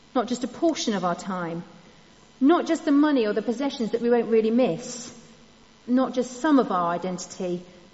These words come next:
not just the emotions we can control, not just a piece of our hearts. Are we seeking Jesus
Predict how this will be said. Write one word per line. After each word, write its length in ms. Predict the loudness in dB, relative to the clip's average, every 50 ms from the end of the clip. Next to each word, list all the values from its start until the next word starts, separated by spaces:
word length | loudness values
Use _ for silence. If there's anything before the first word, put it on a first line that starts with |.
| -20 -20 -20 -20 _ _ _ 0
not 280 | 2 4 4 4 2
just 160 | 0 -2 0 2
the 100 | 4 4
emotions 420 | 6 6 4 4 4 2 0 0
we 80 | 0 -4
can 360 | -2 2 2 4 4 4 4
control, 580 | 2 0 -2 -2 -2 -4 -2 -2 -2 -4 -6 -10 -14 -20 -20 -20 -20 -20 -20 -20 -20 -20 -20 _ _ -8
not 320 | -4 -2 -2 -2 -2 -2 -4
just 180 | -6 -6 -6
a 60 | -8
piece 360 | -8 -4 -4 -4 -4 -4 -4 -6
of 100 | -4 -4
our 100 | -4 -4
hearts. 560 | -4 -4 -4 -4 -4 -6 -10 -14 -16 -20 -20 -20 -20 -20 -20 _ _ _ _ -20 -20 _ _ _ _ _ _ _ _ -20 _ _ _ _ _ _ -20 _ -8
Are 80 | -6 -4
we 100 | -4 -4
seeking 560 | -4 -4 -4 -2 -2 -2 -2 0 0 0 0
Jesus 600 | 0 0 -2 -2 -4 -6 -8 -8 -10 -16 -18 -20